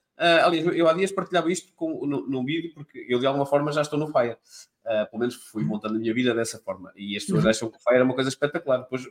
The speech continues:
Speaker 1: problema é que depois a maior parte dos meus amigos estão a trabalhar, portanto, ah, depois afinal não é assim tão fixe.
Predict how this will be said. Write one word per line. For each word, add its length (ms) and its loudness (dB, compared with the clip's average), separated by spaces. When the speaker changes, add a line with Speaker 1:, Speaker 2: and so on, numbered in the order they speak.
Speaker 1:
problema 200 -4
é 20 -6
que 60 -10
depois 180 -4
a 40 2
maior 200 4
parte 220 4
dos 80 -10
meus 140 0
amigos 200 2
estão 100 0
a 60 2
trabalhar, 320 2
portanto, 340 -8
ah, 280 4
depois 200 -4
afinal 320 2
não 100 4
é 40 6
assim 180 -4
tão 140 -4
fixe. 320 -12